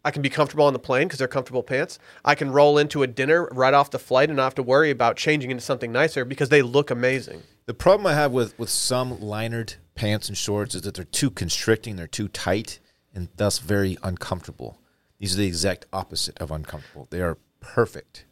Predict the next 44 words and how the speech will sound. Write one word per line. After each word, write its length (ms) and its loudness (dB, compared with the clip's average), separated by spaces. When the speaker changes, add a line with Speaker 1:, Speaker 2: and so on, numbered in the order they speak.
Speaker 1:
That's 140 -8
Speaker 2:
They're 40 -8
Speaker 1:
because 220 2
bird 260 4
dogs 220 4
are 60 -2
the 80 -4
best 340 2
and 60 -6
most 180 0
comfortable 400 -4
pair 220 2
of 80 -4
shorts 340 0
and 100 -10
pants 300 -2
that 80 0
have 140 0
ever 200 2
existed. 560 -4
They 60 4
have 120 4
super 240 2
soft 260 8
built-in 320 6
underwear 380 8
that 80 4
are 60 4
perfect 400 2
for 80 -8
doing 300 2
literally 320 4
anything. 420 0
Beach, 280 0
golf, 260 8
brunch, 280 6
pool. 360 8
They 140 4
are 160 6
the 340 2
shorts 380 6
of 80 4
the 80 0
summer. 360 2